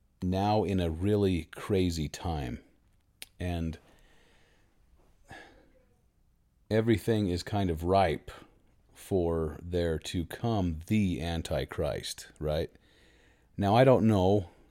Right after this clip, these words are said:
and I'm not gonna pretend like I do know or that anybody else does know, save for Christ and maybe, uh, maybe the mouthpiece and, and the brethren,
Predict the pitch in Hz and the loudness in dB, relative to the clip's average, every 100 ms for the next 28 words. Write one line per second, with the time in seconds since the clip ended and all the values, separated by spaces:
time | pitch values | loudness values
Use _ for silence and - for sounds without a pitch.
0 | 80 87 104 110 101 101 - 90 120 110 | -6 -2 2 2 0 -4 -4 -4 0 0
1 | 101 98 95 90 98 101 101 90 90 92 | 2 2 2 0 2 2 2 2 2 2
2 | 87 101 98 92 95 95 87 - 78 73 | 0 0 0 0 2 2 0 -2 -4 -2
3 | 76 64 65 _ _ - - _ _ _ | -6 -8 -10 _ _ -20 -20 _ _ _
4 | _ _ _ _ - 104 95 90 85 - | _ _ _ _ -6 0 0 0 -6 -2
5 | 104 92 104 - 87 82 90 92 90 90 | 0 2 2 -2 -2 -2 0 0 0 -2
6 | 90 71 73 67 53 87 90 85 82 92 | -2 -4 -4 -4 -4 -4 -2 -2 -2 0
7 | 92 - - 78 73 78 76 71 82 76 | -2 -4 -6 -6 -6 -6 -6 -4 -4 -4
8 | 78 90 90 80 76 | -2 0 0 -2 -6